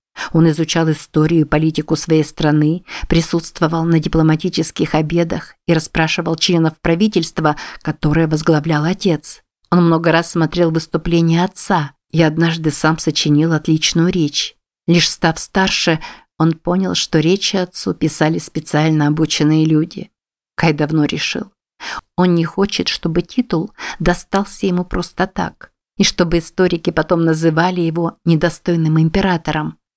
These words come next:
Каждый день он терзался сомнениями, но в глубине души знал, что старается изо всех сил.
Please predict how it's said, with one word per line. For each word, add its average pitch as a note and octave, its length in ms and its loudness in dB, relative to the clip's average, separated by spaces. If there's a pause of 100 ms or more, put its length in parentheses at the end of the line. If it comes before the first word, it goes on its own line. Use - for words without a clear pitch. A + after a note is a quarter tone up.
(240)
Каждый D3 380 0
день D#3 260 2
он C#3+ 100 2
терзался D3 540 -2
сомнениями, D#3+ 880 2 (320)
но F3+ 120 2
в D#3 100 -4
глубине D#3 420 2
души - 360 0
знал, D#3+ 420 0
что - 220 -2
старается D3+ 580 -2
изо D3 180 0
всех D#3 300 -4
сил. D#3+ 380 -4